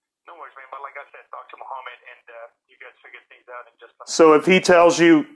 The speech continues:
Speaker 2: if he comes to the conclusion that, and he tells you that to stop using it, you'll stop using it?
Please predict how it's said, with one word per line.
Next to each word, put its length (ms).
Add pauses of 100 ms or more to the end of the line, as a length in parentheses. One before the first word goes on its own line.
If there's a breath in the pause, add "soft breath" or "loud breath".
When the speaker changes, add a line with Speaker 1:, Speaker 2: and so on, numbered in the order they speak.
(160)
Speaker 2:
if 180
he 140
comes 340
to 80
the 120
conclusion 640
that, 320 (280 soft breath)
and 120
he 140
tells 360
you 120
that 400
to 100
stop 400
using 360
it, 240 (120)
you'll 180
stop 320
using 320
it? 120